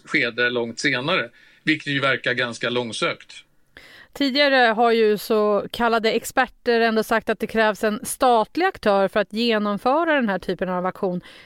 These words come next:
Speaker 2: Eh, hur skulle du säga att det går ihop med de nya uppgifterna?
Speaker 1: Ja, det, det, det verkar ju vara det rimliga, eftersom det här är ju ingenting som, som liksom den genomsnittliga klimataktivisten ägnar sig åt.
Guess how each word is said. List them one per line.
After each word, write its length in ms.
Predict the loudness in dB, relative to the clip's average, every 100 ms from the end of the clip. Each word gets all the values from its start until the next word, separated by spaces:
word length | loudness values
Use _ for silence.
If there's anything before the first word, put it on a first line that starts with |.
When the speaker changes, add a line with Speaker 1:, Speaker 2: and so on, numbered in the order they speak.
| -8
Speaker 2:
Eh, 160 | -6 -6 -6
hur 240 | -4 -2 -2
skulle 300 | -2 0 0
du 140 | 0
säga 180 | 2 0
att 100 | 2
det 160 | 0 2
går 180 | 4
ihop 260 | 2 0 -4
med 220 | -2 0
de 160 | 0 2
nya 200 | 2 0
uppgifterna? 460 | -2 -6 -10 -12 -14 _ _ _ _ _ _ -18 -18 -18 -20 -20 -20 -18 -2
Speaker 1:
Ja, 340 | 2 4 2
det, 160 | 0 -2
det, 220 | -6 -8 -4
det 80 | -2
verkar 280 | 0 -2 -2
ju 40 |
vara 120 | -2
det 120 | -2
rimliga, 540 | -2 -4 -2 -2 -2 -2
eftersom 640 | -4 -6 -8 -6 -6 -8 -16 _ _ _
det 100 | -8
här 320 | -2 -2 -2
är 40 | -4
ju 180 | -6
ingenting 480 | -6 -6 -8 -10 -8
som, 320 | -8 -10 -10 -12
som 260 | -8 -6
liksom 400 | -6 -6 -8 -8 -8
den 240 | -4 -4
genomsnittliga 840 | -2 -4 -6 -10 -8 -8 -6 -8
klimataktivisten 1160 | -4 -4 -2 -2 -4 -8 -6 -4 -4 -6 -6 -4
ägnar 360 | -4 -4 -6 -6
sig 180 | -4
åt. 420 | -6 -8 -12 -20